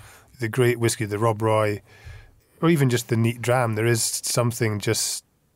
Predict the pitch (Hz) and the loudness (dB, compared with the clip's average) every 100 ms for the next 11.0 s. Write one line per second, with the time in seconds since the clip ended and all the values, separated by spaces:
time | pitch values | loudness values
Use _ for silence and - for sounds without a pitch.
0 | _ _ 135 117 123 113 127 120 113 117 | _ _ -2 0 2 2 4 2 0 -2
1 | 107 110 110 117 120 139 147 - 117 113 | -2 -2 0 2 2 0 -2 -2 -2 -2
2 | _ _ _ 123 131 117 165 156 117 127 | _ _ _ -4 0 2 2 2 0 0
3 | 127 117 113 113 113 113 120 120 107 101 | 0 0 2 2 2 0 -2 0 0 0
4 | 101 _ 110 113 113 107 - 104 107 139 | -2 _ -4 -2 -2 -4 0 0 0 0
5 | 160 185 170 156 139 143 - 139 131 127 | 2 2 2 0 0 0 2 0 2 2
6 | 123 131 _ - 123 117 117 104 113 _ | 2 -2 _ -6 -4 0 0 0 -4 _
7 | _ 117 139 139 135 135 135 135 127 131 | _ 0 4 2 2 2 2 2 0 0
8 | - 139 131 123 113 110 - - - - | 0 2 4 2 0 -4 -10 -20 -20 -20
9 | - _ 117 123 123 123 131 123 123 120 | -20 _ 0 2 2 2 0 2 2 0
10 | 120 - 127 131 127 127 - - - | 0 0 0 2 2 0 -4 -8 -8